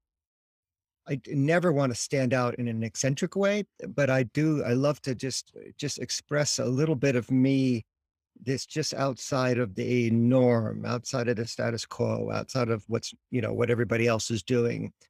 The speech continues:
Um, and it's done, you know, from, eh, it's not done in a kind of purposeful, shocking way. It's done in a kind of, like, I'm just letting a little bit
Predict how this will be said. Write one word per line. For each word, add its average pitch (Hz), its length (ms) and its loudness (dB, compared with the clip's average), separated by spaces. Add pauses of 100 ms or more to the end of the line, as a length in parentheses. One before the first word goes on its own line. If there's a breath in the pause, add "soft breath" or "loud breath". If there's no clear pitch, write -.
(440)
Um, 127 520 2 (540)
and 143 560 0 (840)
it's - 240 -6
done, 185 320 2
you 165 140 0
know, 165 160 4
from, 156 340 -2
eh, - 320 -12 (500)
it's 156 200 -6
not 185 220 0
done 160 460 0
in 143 180 -2
a 127 160 2
kind 143 220 -2
of 113 160 -2 (440)
purposeful, 123 600 -2
shocking 180 500 0
way. 104 140 -2
It's - 120 -6
done 123 180 -2
in 123 140 0
a 123 40 0
kind 127 200 -4
of, 107 100 -2
like, 113 220 0 (220)
I'm 120 100 -8
just - 260 -6
letting 120 260 4
a 113 40 2
little 113 220 2
bit 113 200 -2